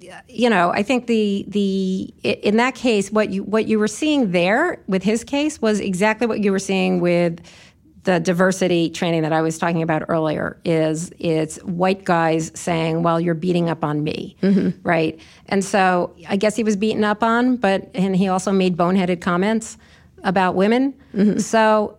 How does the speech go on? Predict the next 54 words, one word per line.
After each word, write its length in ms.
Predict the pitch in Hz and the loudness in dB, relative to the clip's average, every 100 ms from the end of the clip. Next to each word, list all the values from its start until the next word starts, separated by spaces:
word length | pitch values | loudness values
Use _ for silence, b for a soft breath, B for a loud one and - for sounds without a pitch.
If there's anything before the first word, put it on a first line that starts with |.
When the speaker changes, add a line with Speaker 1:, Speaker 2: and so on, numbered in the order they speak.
| - | 0
Speaker 1:
um, 500 | 214 214 214 220 220 B B B | 2 4 2 0 -2 B B B
I 100 | - | 0
don't 120 | 277 | 2
know. 80 | 240 | 4
I 80 | 208 | 2
think 200 | 262 320 | 0 0
the 180 | 254 185 | 0 2
answer 600 | 185 208 208 196 190 - | 0 0 0 0 -2 -8
to 280 | - 175 165 - | -4 -2 -2 -2
a 80 | 147 | -2
lot 200 | 156 202 | 0 0
of 80 | 214 | -2
this 120 | 226 | -4
stuff 300 | - 214 - | -2 -4 0
is 240 | 185 175 | -2 0
you 80 | 190 | 0
need, 220 | 190 190 | 2 0
again, 380 | - 190 214 185 | -2 0 0 2
you 80 | 196 | 2
need 160 | 202 196 | 0 0
that 240 | 190 - | -2 -2
sort 160 | 208 180 | -4 -4
of 140 | 175 | -2
the 100 | 175 | -6
culture 560 | - - 247 254 262 247 | -4 -2 -2 -2 -4 -4
change, 520 | - 196 196 190 190 | -2 0 2 0 0
and 160 | - | 0
it's 100 | 180 226 | 0 2
Speaker 2:
But 60 | |
Speaker 1:
not 80 | 220 | 4
Speaker 2:
there 120 | 233 269 | 4 4
has 160 | 294 | 2
to 220 | 262 254 | 0 0
be 120 | 196 170 | 2 2
a 40 | |
group 320 | 170 175 190 | 2 2 0
think. 280 | - 226 277 | 0 0 2
I 60 | 180 | 2
mean, 200 | 170 165 | 2 2
does 160 | 165 | 0
he 60 | 170 | 2
have 60 | 160 | 0
a 80 | |
point? 480 | 165 - 151 220 262 | 0 0 0 0 -2
Uh, 220 | - - - | -6 -8 -6
let's 220 | 147 - | -6 -2
give 180 | 160 151 | -4 0
Jim, 240 | 147 147 - | -2 -2 -6
Jim 380 | - 143 143 - | -4 -2 -2 -2
James 340 | 147 139 143 | -2 -2 -2
a 80 | 147 | -2
moment. 440 | 160 139 135 233 - _ _ _ _ - | -2 -2 -2 -4 -10 _ _ _ _ -2
Speaker 1:
Um, 420 | 240 240 247 240 - - B B B - | 0 2 2 -2 -6 -20 B B B -2
I, 260 | 285 302 | -2 -2